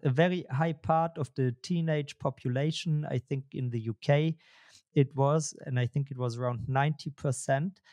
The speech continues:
aspired when asked what they want to become when they are, when they are grown-ups, aspired to be creators. I think it was either specifically YouTubers or influencers, the wording, but essentially they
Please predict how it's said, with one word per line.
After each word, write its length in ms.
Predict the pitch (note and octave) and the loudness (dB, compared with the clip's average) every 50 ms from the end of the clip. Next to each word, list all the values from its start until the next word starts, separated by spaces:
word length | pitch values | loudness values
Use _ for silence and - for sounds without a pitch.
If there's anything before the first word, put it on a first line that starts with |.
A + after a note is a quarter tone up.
| - _ _ _ | -20 _ _ _
aspired 640 | D#3 C#3+ - - - _ - E3 F3 F#3+ F#3 F3 D#3+ - | 2 2 2 2 -2 _ 4 4 6 6 4 0 0 0
when 160 | - C#3+ C#3 - | -2 -2 -2 0
asked 320 | - D3 D3+ D#3 C#3+ - - - | 2 2 2 2 2 -2 -2 -2
what 160 | C#3+ B2 - | -2 -2 0
they 100 | C#3 C3 | 0 0
want 260 | B2 C3+ C#3 C#3+ - | 2 2 0 0 -2
to 100 | - C#3+ | -2 -4
become 760 | C3 A#2 B2+ B2+ B2+ B2 - _ - - D3 C#3+ C#3 C#3 C#3 - - _ | -2 0 0 0 0 0 -4 _ 4 6 6 6 6 2 -2 -4 -8 _
when 280 | C3 B2+ B2 B2 A#2 | -2 0 0 0 0
they 220 | A2 A#2+ A#2 A#2+ A#2 | -2 -2 -2 0 0
are, 200 | A#2 A2+ A2+ - - _ | 0 -2 -2 -4 -6 _
when 140 | - A#2 A2 | -6 -6 -4
they 160 | A2+ G#2+ A2 | -4 -4 -4
are 160 | G#2+ G#2 G#2+ G#2+ - _ _ | -4 -6 -8 -10 -14 _ _
grown-ups, 560 | - D#3+ F3 F3+ F3 D#3 C#3 C3+ B2 - - - - - - - | 4 4 4 4 4 4 2 2 2 0 -6 -16 -20 -20 -6 -2
aspired 520 | C#3+ B2 - - F3 F#3 G3 F#3+ E3+ - - | -2 -2 0 2 2 2 2 0 -2 -4 -4
to 120 | - D3 | -6 -4
be 320 | C3 B2 C3 C3 C3 A#2+ - _ _ _ _ _ _ _ | -2 0 -2 -2 -2 -4 -8 _ _ _ _ _ _ _
creators. 640 | - - D3 C#3 C3+ C3 C3 - - E3+ F3 F3 - | -8 -4 -2 0 2 2 2 2 2 2 2 2 0
I 60 | C3+ | -2
think 180 | B2 - E3 D3+ | -2 -2 -2 -4
it 60 | C3+ | -4
was 160 | B2+ C#3 A#2+ | -4 -4 -2
either 300 | - C#3 C#3+ C3+ C#3 C3+ | 0 2 2 2 2 0
specifically 520 | B2+ - - B2 - D3 - C#3 - - A#2 | -2 -2 -6 -6 -6 -6 -6 -6 -6 -6 -2
YouTubers 680 | G#2+ A#2+ B2+ - - - C3 A#2 C3 B2+ B2+ B2 - | 0 0 -2 0 0 -2 0 2 4 4 4 2 0
or 80 | C#3+ B2+ | -2 -2
influencers, 640 | C#3 C#3 C#3+ - - C#3+ C3+ B2+ - - C3 A#2+ - | -2 -2 -2 0 0 0 0 0 -2 -6 -8 -8 -8
the 80 | - | -8
wording, 240 | A#2 B2 B2 B2 A#2+ | -6 -6 -4 -4 -4
but 100 | B2 C3 | -4 -4
essentially 420 | C3+ - G#3+ A#3+ - - G3 E3 D3 | 0 2 2 0 2 4 4 4 6
they 300 | B2 C3 C3 C3 C3 | 6 6 6 4 4